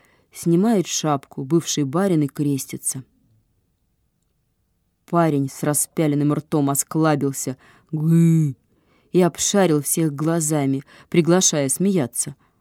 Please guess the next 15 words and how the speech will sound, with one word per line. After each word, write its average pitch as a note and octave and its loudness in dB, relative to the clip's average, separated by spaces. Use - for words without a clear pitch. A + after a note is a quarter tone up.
Но F3+ 2
кругом G3 0
были F#3+ 2
лица F#3 -4
тихие, F3 -6
и F#3+ 0
глаза F#3+ 2
с - -2
его G3 -2
глазами E3+ 0
встретились D#3 0
строгие. C3+ -2
Он D#3+ 2
оторопел, D#3 -2
осел F#3 -4